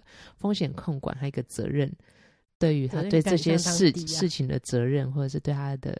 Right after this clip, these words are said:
Speaker 1: 专业的责任比较低落的一个人。
Speaker 2: <laughs> 对啊，他没有概念。<laughs> 就不是大家的道德标准都这么高啊。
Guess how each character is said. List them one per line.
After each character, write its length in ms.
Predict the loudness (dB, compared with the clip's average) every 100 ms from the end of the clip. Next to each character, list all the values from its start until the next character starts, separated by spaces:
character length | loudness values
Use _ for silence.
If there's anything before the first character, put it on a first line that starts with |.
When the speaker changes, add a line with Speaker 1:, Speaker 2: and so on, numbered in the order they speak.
| -8
Speaker 1:
专 280 | -2 -2 0
业 240 | -2 -4 -8 _ _ -8
的 100 | -6
责 220 | -4 -2 0
任 300 | 0 -4 -6 _ _ _
比 100 | -6
较 80 | -6 -4
低 180 | -2 6
落 240 | 10 12
的 80 | 10 8
一 80 |
个 100 | 6 6 2
人。 360 | 2 -2 -2 -4 -10
Speaker 2:
<laughs> 320 | -10 -16 -4
对 140 | -2
啊， 100 | -2
他 80 | -4
没 100 | -4
有 80 | -4
概 260 | -4 -4 -4
念。 280 | -4 -6 -8 _ -20 -18 -4
<laughs> 140 | -4 -4 -18 -20 -20 -20 -20 -20 _
就 120 | -8 -4
不 140 | -2
是 200 | -2 -6 -8
大 140 | -8 -6
家 160 | -4
的 80 | -6
道 260 | -4 -4 -4
德 160 | -6
标 220 | -6 -6
准 180 | -6 -10
都 140 | -10 -10
这 100 | -10
么 80 | -12
高 120 | -14
啊。 220 | -16 -16